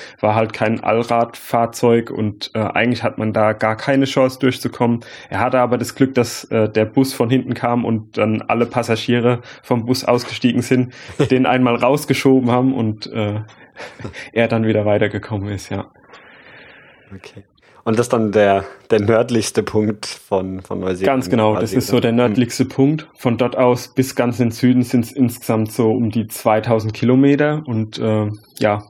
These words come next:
Speaker 1: wir sind auch bis ganz in den Süden gekommen, also man ist schon eine Weile unterwegs dann.
Speaker 2: Äh, ja, Neuseeland wirkt immer so klein, weil
Speaker 1: Ja.
Speaker 2: Australien daneben liegt,
Speaker 1: Ja.
Speaker 2: aber es ist schon, schon gar nicht so klein eigentlich, ja. <laughs>
Speaker 1: Ja, ich hab mal geguckt, also von der Strecke her, was wir gefahren sind, kann man so vergleichen, wenn man irgendwie vom Süden, vom Schweden, irgendwie bis nach,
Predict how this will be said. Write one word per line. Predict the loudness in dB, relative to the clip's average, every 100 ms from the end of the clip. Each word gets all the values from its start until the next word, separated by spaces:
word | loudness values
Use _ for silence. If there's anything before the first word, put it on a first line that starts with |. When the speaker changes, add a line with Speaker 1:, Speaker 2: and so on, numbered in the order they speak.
| _
Speaker 1:
wir | -2
sind | 2 2
auch | 2 2
bis | 0
ganz | 0 -2 0
in |
den | -2
Süden | 0 0 2
gekommen, | 0 0 0 0
also | -2 2 2 0 -4 -6
man | -4
ist | -2 -2
schon | 0 0
eine | 2
Weile | 2 2 2
unterwegs | 0 0 0 -2 -6
dann. | -8 -6
Speaker 2:
Äh, | -2 0 0 2
ja, | 2
Neuseeland | 4 2 4 2 2 0 0
wirkt | 0 0
immer | -4 -2
so | -2
klein, | 2 2 4
weil | 2
Speaker 1:
Ja. | 2
Speaker 2:
Australien | -2 0 2 2 2 0
daneben | 0 0 0
liegt, | 0 0 0 -2
Speaker 1:
Ja. |
Speaker 2:
aber | 0 2 2
es | 0 -6
ist | -4
schon, | -2 0 -2
schon | -4 -6
gar | -4
nicht | -6 -6
so | -10
klein | -4 -2 -2
eigentlich, | -6 -8 -8 -10
ja. | -10 -10 -12 _ -4
<laughs> | -4 -4 -4
Speaker 1:
Ja, | -4
ich | -2
hab | -2
mal | 0 -2
geguckt, | -2 -2 -4 -6 -6
also | -4
von | -4 0 0
der |
Strecke | 0 -2 -2 0
her, | 2 2
was | 0 0
wir | -2
gefahren | -2 0 2 2
sind, | 2 0
kann | 0 -2
man | 0
so | -2
vergleichen, | -2 -2 -2 0 0 0 -2
wenn | -2
man | -2
irgendwie | -2 -2 0 -2
vom | -2 -2 -2
Süden, | -6 -2 0 0 0
vom | -2 -4
Schweden, | -4 2 4 4 4 4 6 4 2
irgendwie | 2 4 4
bis | 2 0 0
nach, | 0 -2